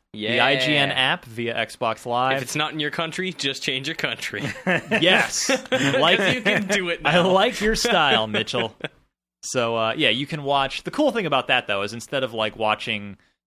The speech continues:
Speaker 1: for instance, the awesome Devil May Cry video review,
Speaker 2: Yes.
Speaker 1: instead of watching it on your little computer window, load it up on our app and watch it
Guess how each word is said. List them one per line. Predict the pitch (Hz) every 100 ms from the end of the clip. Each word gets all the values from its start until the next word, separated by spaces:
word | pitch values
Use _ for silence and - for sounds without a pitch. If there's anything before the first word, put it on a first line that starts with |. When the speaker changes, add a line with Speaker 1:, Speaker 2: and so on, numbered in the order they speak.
| _
Speaker 1:
for | 170
instance, | 165 - 139
the | 131 131
awesome | 139 131 - 139
Devil | 120 127 127
May | 117 113
Cry | 127 113 107
video | 185 208 123
review, | 95 92 90 82 85 104
Speaker 2:
Yes. | - 135 156
Speaker 1:
instead | 147 233
of | 156
watching | 165 170 175 156
it |
on | 131
your | 120
little | 127 123
computer | - 123 220 214 127
window, | 104 92 92 98 117 _ _ _ _ _
load | 120 151 175
it | 175
up | 165
on | 160 147 147
our | 127 123 165
app | 214 165 -
and | 127
watch | 127 135
it | -